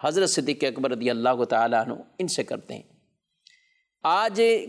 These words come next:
کی جو آیات مبارکہ ہم یہاں بیان کریں گے انشاءاللہ، حضرت صدیق اکبر رضی اللہ تعالیٰ عنہ کے فضائل میں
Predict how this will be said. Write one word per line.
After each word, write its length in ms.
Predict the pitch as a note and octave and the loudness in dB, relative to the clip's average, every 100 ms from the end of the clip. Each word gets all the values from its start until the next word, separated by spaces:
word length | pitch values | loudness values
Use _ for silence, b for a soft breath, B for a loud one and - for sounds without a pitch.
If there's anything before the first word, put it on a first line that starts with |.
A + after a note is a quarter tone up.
| - _ - | -14 _ -2
کی 120 | G3+ | 2
جو 180 | F3+ - | 2 2
آیات 440 | D#3 E3 E3+ F3+ | 0 0 -2 0
مبارکہ 800 | G#3+ F#3+ C#3+ C#3+ D3 D3 F3+ F3 D3+ | 0 0 2 0 0 0 2 2 0
ہم 160 | D3 C#3+ | 0 0
یہاں 100 | C3 | 0
بیان 300 | C3 C#3+ D3 | -2 -2 0
کریں 320 | C#3+ D#3 D3 | 0 0 0
گے 80 | C3+ | 0
انشاءاللہ، 600 | A#2+ C3+ B2 A#2+ D3 D3 | 0 0 0 0 -2 -2
حضرت 280 | D#3 F3+ G3+ | -2 0 0
صدیق 340 | - E3+ F3 F#3 | 0 0 0 -2
اکبر 300 | F3 F#3 F3 | -2 0 0
رضی 180 | D#3+ | 2
اللہ 360 | D#3 D3 E3 D#3+ | 2 2 2 0
تعالیٰ 340 | D3 C#3 D3 | 0 0 0
عنہ 140 | D3 D3+ | 0 0
کے 180 | D3 C#3+ | 0 -2
فضائل 560 | - A#2 B2 C#3 D#3+ | 0 0 0 0 0
میں 280 | D3 B2 | 0 0